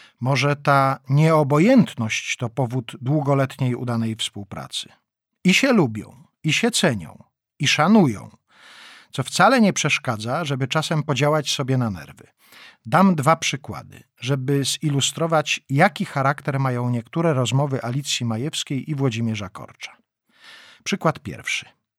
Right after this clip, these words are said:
Wsiadamy do samochodu. Mam im towarzyszyć w podróży ze Szczecina do Poznania.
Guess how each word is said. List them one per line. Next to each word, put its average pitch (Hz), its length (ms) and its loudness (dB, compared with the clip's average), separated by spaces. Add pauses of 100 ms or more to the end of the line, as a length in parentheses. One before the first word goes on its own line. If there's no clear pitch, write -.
(560)
Wsiadamy 196 420 2
do 190 120 2
samochodu. 147 600 -4 (380)
Mam 190 320 4
im 196 220 2
towarzyszyć 143 600 -2
w - 120 -14
podróży 151 480 -2
ze 139 140 -2
Szczecina 147 500 -2
do 127 120 -4
Poznania. 110 560 -10